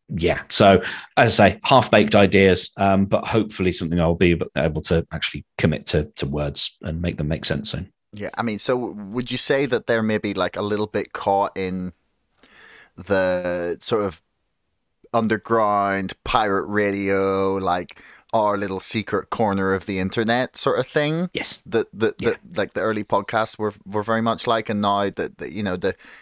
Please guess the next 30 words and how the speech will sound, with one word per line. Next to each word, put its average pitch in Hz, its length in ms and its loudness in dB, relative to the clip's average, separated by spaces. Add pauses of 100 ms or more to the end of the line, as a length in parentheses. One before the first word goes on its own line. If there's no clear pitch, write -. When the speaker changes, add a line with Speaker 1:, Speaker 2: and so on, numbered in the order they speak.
(120)
Speaker 2:
the, 110 200 -2
the, 95 920 -4 (220)
the 98 100 -4
format 98 500 0
has 95 320 0
kind 95 220 -2
of 87 100 -6
blown 85 260 -2
up, 82 380 -4 (460)
um, 82 340 -4 (100)
potentially 131 300 4
Speaker 1:
Yes. 90 240 6
Speaker 2:
in 85 60 2
the 85 60 4
absence 82 360 -4
of 69 140 -10
radio 76 460 -2
or, 67 240 -4
or 67 200 -6
I 82 80 0
don't 78 140 -6
know 69 100 -8
what 73 240 -6
the, 65 160 -8
the - 140 -14
reason 71 300 -10
for 67 240 -10
it - 100 -10
is. 67 280 -10
Um, - 220 -12